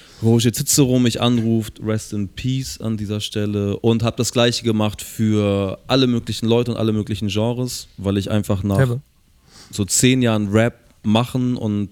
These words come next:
Speaker 1: fünfzehn Jahre Rap hören extreme Scheuklappen hatte, das hab ich dann auch gepeilt und hab dann einfach
Speaker 2: Mhm.
Speaker 1: gesagt, "Ey, vielleicht höre ich das als Privatperson einfach gerne, aber f-, f-,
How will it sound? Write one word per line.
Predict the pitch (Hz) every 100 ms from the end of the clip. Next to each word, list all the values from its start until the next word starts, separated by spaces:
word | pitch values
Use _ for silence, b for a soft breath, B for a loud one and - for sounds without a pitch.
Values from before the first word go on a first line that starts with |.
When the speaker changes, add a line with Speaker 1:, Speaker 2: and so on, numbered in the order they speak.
| -
Speaker 1:
fünfzehn | - 131 - - 113
Jahre | 107 101 98
Rap | 107 -
hören | 107 110 107 104
extreme | 107 - - 107 98
Scheuklappen | - 120 - 127 117
hatte, | 117 -
das | 98
hab | 104
ich | 98 -
dann | 98
auch | 104
gepeilt | 101 - 107 127 135 _ B B B B B B
und | 107
hab | 113
dann | 120 117
einfach | 117 131 156
Speaker 2:
Mhm. |
Speaker 1:
gesagt, | 113 110
"Ey, | 131 135
vielleicht | - 131 131 131 _ _ _ _ - 80 85
höre | 104 123
ich | 139
das | 120 -
als | 113 113 -
Privatperson | - 117 110 120 - 120 113
einfach | 107 104 107
gerne, | - 107 127 139 160 185 B B B B B
aber | 107 104 104 104 104
f-, | 101 - - - - 87 92 98 _
f-, | - -